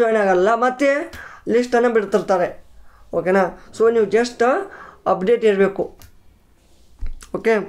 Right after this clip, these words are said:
So ನೋಡಿ ಇಲ್ಲಿ ಏಯ್ಟಿ ಒನ್ ಪಾಯಿಂಟ್ ಸೆವೆನ್ ಸಿಕ್ಸ್ ಇದೆ, ಏಯ್ಟಿ ಸಿಕ್ಸ್ ಪಾಯಿಂಟ್ ಸೆವೆನ್ ಟು ಇದೆ. So ಇದರ ಆಧಾರದ ಮೇಲೆ ನಾನು ನಿಮಗೆ ಒಂದು ನಿರ್ದಿಷ್ಟವಾದ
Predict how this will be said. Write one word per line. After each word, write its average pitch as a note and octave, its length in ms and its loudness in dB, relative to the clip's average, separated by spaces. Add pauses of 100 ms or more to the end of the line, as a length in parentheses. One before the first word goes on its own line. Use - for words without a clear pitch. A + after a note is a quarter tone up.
(520)
So - 60 -4 (100)
ನೋಡಿ A3 220 4
ಇಲ್ಲಿ F3+ 160 -4 (400)
ಏಯ್ಟಿ G3+ 200 2 (100)
ಒನ್ G#3+ 180 0
ಪಾಯಿಂಟ್ A3 260 2
ಸೆವೆನ್ G#3 260 4
ಸಿಕ್ಸ್ G3 280 -6
ಇದೆ, F#3+ 120 4 (120)
ಏಯ್ಟಿ F#3+ 280 2
ಸಿಕ್ಸ್ G3 200 -2
ಪಾಯಿಂಟ್ G#3 260 0
ಸೆವೆನ್ G3+ 240 0
ಟು F#3+ 120 2
ಇದೆ. F#3+ 140 0 (640)
So C4 60 2 (180)
ಇದರ D4 180 2 (160)
ಆಧಾರದ A#3+ 480 2
ಮೇಲೆ G3+ 180 4 (580)
ನಾನು G#3 200 4
ನಿಮಗೆ G#3+ 260 4
ಒಂದು A3+ 160 2 (680)
ನಿರ್ದಿಷ್ಟವಾದ A#3+ 640 2